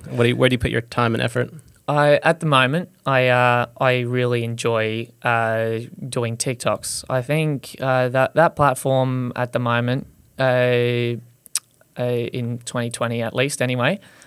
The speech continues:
Speaker 2: um, it's been a platform where it, it, it's very easy and quick to make. I, I think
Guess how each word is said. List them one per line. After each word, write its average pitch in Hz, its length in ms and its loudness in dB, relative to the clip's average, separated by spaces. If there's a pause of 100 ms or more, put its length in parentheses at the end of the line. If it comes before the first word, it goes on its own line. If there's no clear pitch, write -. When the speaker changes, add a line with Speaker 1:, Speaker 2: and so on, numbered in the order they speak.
(140)
Speaker 2:
um, 131 560 2
it's 127 180 -2
been 131 760 -2 (300)
a 127 100 2
platform 135 600 -2
where 120 500 0 (400)
it, - 200 -10 (180)
it, 117 200 -10
it's 143 160 -4
very 170 260 4
easy 135 460 -4
and 123 140 -6
quick - 300 -4
to - 120 -4
make. 110 460 -8
I, 123 220 2
I 131 40 2
think 147 360 -2